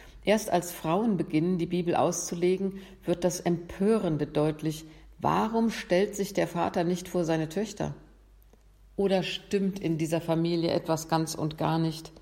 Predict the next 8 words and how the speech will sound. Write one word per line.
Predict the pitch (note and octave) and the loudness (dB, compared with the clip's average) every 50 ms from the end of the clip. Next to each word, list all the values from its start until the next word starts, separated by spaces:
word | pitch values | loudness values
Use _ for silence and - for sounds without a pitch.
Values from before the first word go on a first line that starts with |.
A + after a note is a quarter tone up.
| - - - - - - - - - - - - | -20 -20 -20 -20 -20 -20 -20 -20 -18 -18 -6 -2
Die | - - | 0 2
Geschichte | G3+ - - A#3 A#3 - C4+ B3+ A#3+ A3 | 2 4 2 2 2 4 4 4 4 4
geht | A3+ - - G3 G3 G3 F#3+ G3 | 2 0 4 4 4 4 4 4
jedenfalls | G3 F#3+ F3+ F#3 F3+ - F#3 E3+ F3 F3 - | 4 4 4 2 2 4 4 4 4 4 2
auf | - D#3+ D#3+ - - | 0 0 0 0 2
unfassbare | G3+ G#3+ A3 G#3+ - F#3+ F#3 F3+ - - E3+ E3 E3+ E3 D#3 | 2 2 2 2 2 0 0 0 0 -2 0 0 0 0 0
Weise | D3+ D3+ D#3 D#3+ D#3 D#3+ D#3+ | 0 2 2 0 0 0 0
weiter. | D3+ C#3+ D3 D3+ D3 C3+ C3+ | 0 0 0 0 -4 -6 -8